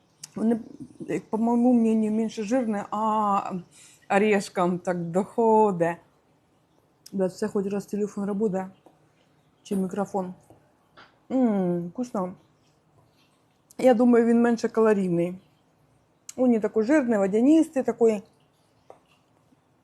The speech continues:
М. І такий ореховий, ореховий. Я коли в Лас-Вегасі ходила в школу вот эту для... Ну, англійську вчила для іммігрантів. Там було багато кубинців.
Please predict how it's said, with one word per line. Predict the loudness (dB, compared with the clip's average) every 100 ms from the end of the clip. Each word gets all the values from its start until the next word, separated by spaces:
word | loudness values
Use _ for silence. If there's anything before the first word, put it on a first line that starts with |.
| _ -10
М. | -6 -6 -8 -12 _ _ _ _ _ _ _ _ -14
І | -6 -2
такий | -2 0 0
ореховий, | 2 0 2 4 4 0 -2 0
ореховий. | 2 0 -4 -10 -10 -10 _ _ _ _ _ _ _ _ _ _ _ _ _ _ _ _ _ _ -12
Я |
коли | -6 -2
в | 0
Лас-Вегасі | -2 -4 -4 -2 -4 -4 -4 -4 -8 _ -20 _ _ _
ходила | -2 0 0
в |
школу | -6 -2 0 0
вот | 0 -2
эту | -4
для... | -4 2 2 2 -2 -8 _ _ _ _ _
Ну, | -16 -10 -4 0
англійську | 2 0 -2 -4 -6
вчила | 0 0
для | 0 0
іммігрантів. | 0 -2 -2 -2 -4 -10 -12 _ _ _
Там | -4
було | -2 -2
багато | 0 0 -2
кубинців. | 0 4 4 2 -4